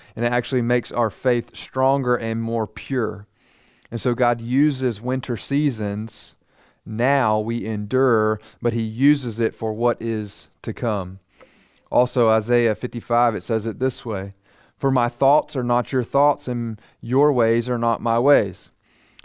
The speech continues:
This is the Lord's declaration, "For as heaven is higher than the earth, so my ways are higher than your ways,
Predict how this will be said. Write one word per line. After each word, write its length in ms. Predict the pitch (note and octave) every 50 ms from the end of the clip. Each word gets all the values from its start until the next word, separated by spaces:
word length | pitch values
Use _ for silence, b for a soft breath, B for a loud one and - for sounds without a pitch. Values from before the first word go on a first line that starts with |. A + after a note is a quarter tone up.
| b -
This 200 | A#2+ B2 - D3
is 80 | C#3
the 100 | B2 -
Lord's 300 | B2 A#2 A#2+ B2 A#2+ G#2+
declaration, 640 | A2+ A#2 G#2+ G#2 - B2 A#2 C3 C#3+ D3 C#3 C#3 B2
"For 160 | G#2+ - A#2+
as 160 | A#2+ A#2 A2 -
heaven 320 | - B2+ C3 C3+ D#3 D3+
is 100 | C#3 C3
higher 260 | - A#2+ G#2+ A#2 C3
than 180 | C3+ C#3+ D3+ D#3
the 120 | D3 A#2+
earth, 240 | G#2+ A2 B2 B2+ -
so 160 | - - A#2+
my 240 | A#2+ A#2+ B2+ C3 C#3
ways 380 | C#3 B2+ A#2 A#2 A#2+ B2 B2 C#3
are 80 | C3+
higher 360 | B2+ - A#2+ A2 G#2+ A2 A#2+
than 160 | A#2+ B2+ C3+ C#3+
your 220 | D#3 E3+ E3+ D3
ways, 400 | B2 A2 G2 F#2 F#2 - - _